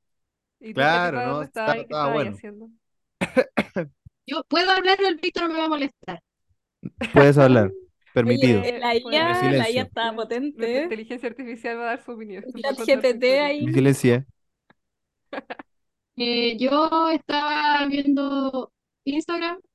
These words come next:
Speaker 3: y una amiga de Argentina publicó así como, "Me quiero matar". Y ahí le pregunté y descubrí que era eso. Ese fue todo, ese es todo mi, <laughs> mi, mi aporte.
Speaker 2: Me dejo de silenciar.
Speaker 1: ¿Y
Speaker 2: Me
Speaker 1: la
Speaker 2: silencio
Speaker 1: Cata?
Speaker 2: de nuevo.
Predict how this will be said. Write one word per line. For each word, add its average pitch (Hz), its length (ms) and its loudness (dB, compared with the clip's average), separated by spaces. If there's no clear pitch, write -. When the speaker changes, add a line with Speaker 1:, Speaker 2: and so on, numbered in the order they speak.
Speaker 3:
y 233 220 -8
una 240 200 -6
amiga 254 240 -2
de 262 80 0
Argentina 254 680 -4
publicó 233 320 -4
así 220 180 -8
como, 214 320 -6
"Me 202 120 -4
quiero 202 160 -6
matar". - 200 -10
Y 226 120 -2
ahí 233 120 0
le 226 100 0
pregunté 220 680 2
y 269 200 4
descubrí 240 460 -4
que 240 160 -2
era 233 680 -6
eso. - 280 -10
Ese 240 200 2
fue 233 140 2
todo, 233 240 2
ese 269 200 4
es - 80 0
todo 302 200 4
mi, 302 640 2
<laughs> 277 220 0
mi, 277 160 2
mi 294 100 4
aporte. 208 540 -8
Speaker 2:
Me 120 120 0
dejo 127 220 4
de 131 80 4
silenciar. 123 480 -4
Speaker 1:
¿Y 120 80 -6
Speaker 2:
Me - 0 -
Speaker 1:
la 117 80 0
Speaker 2:
silencio 104 40 -4
Speaker 1:
Cata? 120 360 4
Speaker 2:
de 113 80 6
nuevo. 104 280 -2